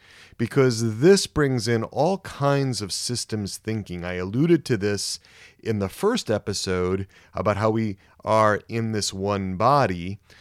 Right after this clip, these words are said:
and this is gonna bring it out even more as Schwartz and Sweezy get into more systems thinking in chapter two. So this is First Corinthians twelve, verses twelve to twenty-six, Saint Paul speaking.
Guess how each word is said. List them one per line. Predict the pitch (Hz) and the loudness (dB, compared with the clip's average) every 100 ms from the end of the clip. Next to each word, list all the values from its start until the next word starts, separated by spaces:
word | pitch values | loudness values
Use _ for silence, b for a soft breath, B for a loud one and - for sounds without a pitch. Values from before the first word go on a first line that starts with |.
| b - | b -10
and | 107 127 | -4 -2
this | 165 | -2
is | 165 | -4
gonna | 143 147 | -4 -2
bring | 120 117 | 0 0
it | 104 | 2
out | 98 - | 0 -2
even | 107 110 104 104 | -6 -4 -2 -2
more | 104 101 98 95 92 | -2 0 0 -2 -4
as | - 101 | -6 -6
Schwartz | - 98 104 - | -6 -4 -4 -4
and | 101 | -6
Sweezy | 95 - 185 175 135 131 120 B B | -6 -4 -2 -2 0 -2 -4 B B
get | - 113 | -2 0
into | 113 110 | 0 -2
more | 107 104 | -2 -2
systems | 101 - 95 101 92 | -2 -6 -6 -8 -8
thinking | - 90 85 90 | -8 -10 -8 -8
in | 87 | -8
chapter | - 85 80 87 | -8 -10 -10 -14
two. | - 90 76 80 _ _ _ _ _ _ _ _ _ | -10 -10 -10 -14 _ _ _ _ _ _ _ _ _
So | - 120 | -6 -2
this | 120 120 | -2 -4
is | - | -6
First | - 160 156 - | -2 -2 -2 -4
Corinthians | 139 127 117 113 110 107 - | -2 -2 -2 -4 -4 -4 -6
twelve, | - 104 104 101 95 b b b b b b _ | -2 0 2 0 -4 b b b b b b _
verses | 87 107 101 95 90 | -4 -2 0 -2 -6
twelve | - 113 104 - | -4 0 0 -2
to | |
twenty-six, | - 101 95 90 147 139 - - - | -8 -6 -4 -2 -2 -2 -4 -8 -8
Saint | - 117 101 | -4 -2 -4
Paul | - 90 82 | -4 -4 -4
speaking. | - - 85 76 58 | -6 -8 -10 -12 -16